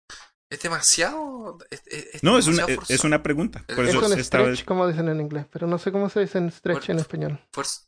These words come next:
Speaker 3: Claro, mu-, es como
Speaker 1: fuerza
Speaker 3: muy
Speaker 1: mucho
Speaker 3: forzado.
Speaker 1: la, es demasiado forzado.
Speaker 3: Sí.
Speaker 1: Eh, es estirar.
Speaker 3: Es estirar, sí.
Speaker 2: Ok.
Speaker 3: Ahí tengo uno, uno más. El gran incendio de Londres. Ahí hubo un gran incendio en Londres. <laughs>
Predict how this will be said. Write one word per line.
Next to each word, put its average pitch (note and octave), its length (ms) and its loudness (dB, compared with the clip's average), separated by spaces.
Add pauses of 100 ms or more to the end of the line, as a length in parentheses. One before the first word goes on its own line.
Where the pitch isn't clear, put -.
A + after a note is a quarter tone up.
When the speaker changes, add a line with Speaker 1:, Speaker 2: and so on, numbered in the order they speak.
(140)
Speaker 3:
Claro, G3+ 240 2
mu-, F#3 140 0
es F#3 120 -2
como F#3 200 2
Speaker 1:
fuerza F#3 40 2
Speaker 3:
muy G3 100 4
Speaker 1:
mucho B3+ 120 -2
Speaker 3:
forzado. D#3 540 -2
Speaker 1:
la, - 600 -4
es B2 280 -12
demasiado B2 340 -8
forzado. D3 640 -8
Speaker 3:
Sí. - 100 -20
Speaker 1:
Eh, A2+ 640 -12 (1200)
es C#3+ 380 -2
estirar. A#2 320 -2 (240)
Speaker 3:
Es F3 120 0
estirar, D#3+ 320 -4
sí. - 200 -6
Speaker 2:
Ok. - 220 -8
Speaker 3:
Ahí F#3+ 240 -2
tengo A3+ 220 0
uno, B3 180 0
uno A#3+ 200 0
más. D3+ 300 -4
El F#3 200 0
gran G3+ 200 2
incendio G#3+ 440 0
de F#3+ 80 2
Londres. F#3 680 -4 (1080)
Ahí F3 140 0
hubo F#3+ 220 2
un F3 140 0
gran E3+ 180 0
incendio F3+ 300 -2
en F3 80 -4
Londres. D#3 340 -6
<laughs> - 500 -8